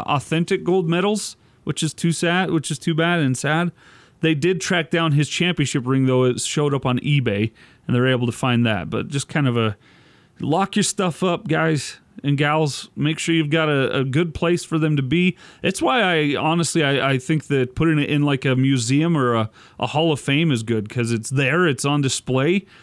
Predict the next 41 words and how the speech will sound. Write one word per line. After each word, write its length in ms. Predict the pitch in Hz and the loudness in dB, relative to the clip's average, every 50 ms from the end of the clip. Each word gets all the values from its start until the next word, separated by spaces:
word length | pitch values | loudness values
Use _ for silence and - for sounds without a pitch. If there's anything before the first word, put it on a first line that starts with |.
| - _ | -12 _
You 100 | - 131 | -2 -2
can 220 | 135 - - 139 127 | 0 0 0 0 2
go 160 | 127 127 139 | 2 0 0
visit 400 | 127 127 135 147 139 165 170 160 | 2 2 0 2 2 0 0 0
it. 120 | 202 208 | 0 0
It's 180 | 165 143 - - | 0 0 0 -2
still 300 | - - - 196 196 185 | -2 0 0 2 2 2
yours, 440 | 160 147 160 196 190 151 147 151 143 | 2 2 2 2 2 2 2 0 0
but 160 | 131 151 143 | -2 0 0
it's 80 | 143 131 | 0 0
being 200 | 123 156 156 139 | 0 0 0 0
protected 680 | - - 139 127 - 160 165 - - - 123 117 117 - - - - - _ _ | 0 -2 -4 -2 -2 -2 -4 -2 0 0 0 0 -2 -6 -10 -18 -20 -20 _ _
and, 240 | - 131 127 131 131 | -2 0 0 0 0
and 200 | 127 131 127 120 | 0 0 0 0
housed 420 | 113 131 147 156 147 131 123 123 | 0 0 0 2 0 0 0 0
in 100 | 127 120 | 0 2
a 240 | 120 120 120 - - | 2 2 0 0 -2
good 240 | 139 123 135 135 127 | -2 -2 -2 -2 -2
spot 320 | - - - 131 131 123 | -4 -4 -2 -2 -2 -2
for 160 | - - 131 | -2 0 0
everyone 260 | 131 135 135 135 123 117 | 0 2 2 2 0 0
to 140 | - 123 120 | 0 -2 0
enjoy. 380 | 117 110 107 113 104 98 95 95 - | 0 0 0 0 -2 -2 -2 -4 -4
But 200 | - 135 113 - - | -4 -4 -4 -4 -2
anyway, 300 | - 131 123 113 107 104 | -2 0 0 0 0 0
that's 200 | 104 113 110 - | -2 -4 -4 -6
just 240 | - 113 110 - - | -6 -8 -8 -6 -6
me. 220 | 107 104 101 104 - _ - - - - - - - - - | -6 -6 -6 -8 -12 _ -20 -20 -20 -20 -20 -20 -20 -12 -4
Uh, 200 | - 151 160 160 | -2 0 2 2
and 220 | 156 156 180 180 185 | 2 2 2 2 2
then 120 | 185 180 | 2 0
Charles 320 | - - 202 247 262 202 | 0 0 0 0 0 0
Barkley 560 | 151 151 175 208 214 - - 147 143 175 175 - _ _ _ _ _ _ _ _ _ _ _ _ _ | 0 0 -2 -2 -2 0 0 0 0 0 -2 -4 _ _ _ _ _ _ _ _ _ _ _ _ _
was 200 | - 156 160 147 | -2 -2 -2 0
talking 340 | - - 190 196 - - 190 | 0 0 0 0 0 0 0
about 300 | 180 165 175 170 165 160 | 2 2 0 0 0 0
his, 440 | 139 160 170 170 165 160 147 135 127 | 0 2 2 4 4 2 2 0 0
uh, 340 | 123 139 151 147 143 143 135 | 0 0 2 2 2 0 -2
f-, 200 | 127 - - - - 147 131 | -4 -8 -14 -14 -14 -14 -10
longtime 720 | - 151 147 147 165 196 226 226 - 196 202 185 165 147 135 | -4 0 0 2 2 2 2 2 2 2 2 2 2 2 2
rift 480 | 151 175 175 139 - - - - - | 2 2 0 -2 -4 -8 -12 -12 -14